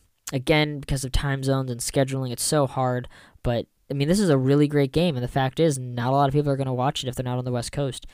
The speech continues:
So, it, uh, it, it stinks. They're in a really tough position, especially in this fast-paced moving world. But I think that'd be my, uh, that would be my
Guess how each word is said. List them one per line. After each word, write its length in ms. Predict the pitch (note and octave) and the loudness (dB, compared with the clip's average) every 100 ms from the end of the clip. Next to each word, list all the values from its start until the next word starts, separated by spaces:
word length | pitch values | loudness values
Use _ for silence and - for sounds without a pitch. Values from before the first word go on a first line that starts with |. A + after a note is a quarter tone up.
| - | -8
So, 400 | - C3 B2+ B2+ - _ _ _ _ | 0 2 2 -2 -12 _ _ _ _
it, 180 | C#3+ C#3 | 0 2
uh, 360 | C#3 C3+ C3 B2+ - _ _ _ _ - | 4 2 2 -2 -8 _ _ _ _ -6
it, 160 | A#2+ | -4
it 140 | - B2+ | -2 -2
stinks. 560 | - - C#3 D#3+ - - | -2 0 0 -2 -6 -2
They're 180 | C#3 | 0
in 80 | C#3 | 0
a 40 | C3+ | 0
really 380 | C3+ C3+ B2+ | 0 0 0
tough 320 | A#2 - C3 - | -2 -2 -2 -4
position, 520 | B2+ B2+ C3 D#3 D3 | -4 -2 -2 -2 -2
especially 440 | B2 - B2+ C#3+ | -4 -4 -4 -4
in 60 | C3 | -6
this 280 | B2+ - - | -6 -6 -6
fast-paced 680 | - C3 B2+ - C3+ C3 | -2 0 0 -2 -2 -4
moving 300 | C3+ B2+ B2+ | -6 -6 -6
world. 400 | B2 B2+ B2+ D3 - - - _ _ | -4 -2 0 -2 -6 -16 -20 _ _
But 140 | C#3+ C#3 | -6 -4
I 60 | |
think 240 | B2+ D3+ C#3 | -6 -8 -4
that'd 180 | C3+ C#3 | -4 -4
be 120 | C3+ | -6
my, 380 | C3 B2 B2 - | -6 -8 -8 -12
uh, 300 | C3+ B2+ B2 - | -12 -10 -12 -12
that 280 | C3 C3 | -8 -6
would 160 | C3+ C3 | -6 -6
be 200 | C3 B2+ | -6 -6
my 480 | A2+ B2+ B2 A#2+ | -8 -10 -10 -10